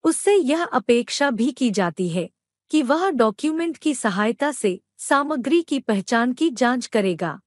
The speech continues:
जूनियर रबर टेक्नीशियन से सामग्री के पहचान टैग की व्याख्या कर पाने की अपेक्षा की जाती है। उससे सामग्री के भार ज्ञात करने की प्रक्रिया को जानने की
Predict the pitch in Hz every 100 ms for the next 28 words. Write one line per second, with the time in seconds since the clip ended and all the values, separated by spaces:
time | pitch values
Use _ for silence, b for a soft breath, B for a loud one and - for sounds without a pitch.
0 | _ _ _ - 180 285 339 392 427 302
1 | 240 294 - 233 214 233 226 302 330 -
2 | 190 170 _ _ - - 311 339 294 330
3 | 370 - 285 226 202 - 247 262 247 226
4 | 247 - 254 277 208 220 220 - 339 330
5 | 220 220 _ - 233 247 320 262 302 -
6 | 208 233 233 - 269 254 302 254 208 165
7 | 190 175 - _ _ _ _ _ _ -
8 | 320 - 415 - 277 247 247 226 339 -
9 | 247 175 185 240 262 - 196 254 339 -
10 | 240 226 254 262 254 214 202 - 247 320
11 | - 220 - 190 240 233 240 320 - 262